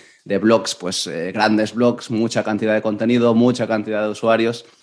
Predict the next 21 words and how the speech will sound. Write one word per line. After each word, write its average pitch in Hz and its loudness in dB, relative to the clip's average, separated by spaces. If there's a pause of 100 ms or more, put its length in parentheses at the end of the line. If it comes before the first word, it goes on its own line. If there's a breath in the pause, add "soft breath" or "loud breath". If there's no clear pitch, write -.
(280 soft breath)
pues 104 -2
el 85 0
modelo 76 -2
de 82 -2
negocio 95 0
es - -2
publicidad, - -8
evidentemente, 73 -14
¿no? 73 -12
Y 104 -6
por 95 -12
lo 82 -10
tanto 90 -12
es, - -10
es - -12
ir 101 -4
a, 101 0
a, 98 -4
a 101 -4
lo 104 2
grande 143 2